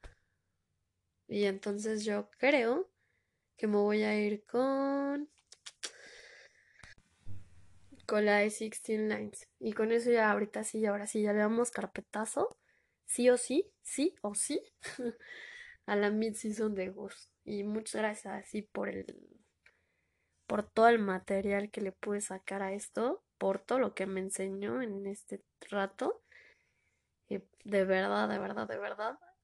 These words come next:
eh, no quiero que me pase eso de, de voltear por morbo o por la responsabilidad de no haber querido prestar atención a lo que estabas haciendo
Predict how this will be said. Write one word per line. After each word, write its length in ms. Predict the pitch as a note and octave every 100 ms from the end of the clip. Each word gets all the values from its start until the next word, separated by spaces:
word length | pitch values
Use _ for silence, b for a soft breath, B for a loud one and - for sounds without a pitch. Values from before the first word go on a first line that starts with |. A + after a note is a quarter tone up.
| -
eh, 680 | G3+ G3+ G3 G3 F#3+ F#3+ G3 _ _ -
no 300 | G#3+ G#3 G#3+
quiero 260 | - A3
que 140 | G#3+ G3+
me 80 | G3+
pase 460 | G3+ G3+ - G#3
eso 260 | G#3 G#3 G3+
de, 360 | G3+ G3 G3 - B B B B B _ _ _ _
de 160 | G#3+ G#3+
voltear 680 | G#3+ G#3 G#3 - A3 G#3+ -
por 180 | A3+
morbo 600 | A3 G#3+ G#3+ G#3 G#3 A3+ A3+
o 160 | G3
por 200 | - G3
la 160 | G3+ G3+
responsabilidad 1300 | G3 G3+ - G#3 G#3+ G#3+ G#3 G3+ G#3 G3+ G3+ G3+ _ _ _ _ _ _ _ _ _
de 120 | G#3+ G#3
no 400 | G3+ G3+ G#3 G#3
haber 400 | G3+ G3+ G3 -
querido 440 | G3+ G#3 G3+ G3+
prestar 380 | - G3 - G#3+
atención 520 | G#3+ G#3+ G#3 G#3+ G#3
a 40 |
lo 140 | G3 G3
que 100 | -
estabas 400 | - G#3 F#3+ G#3+
haciendo 420 | G#3 - G#3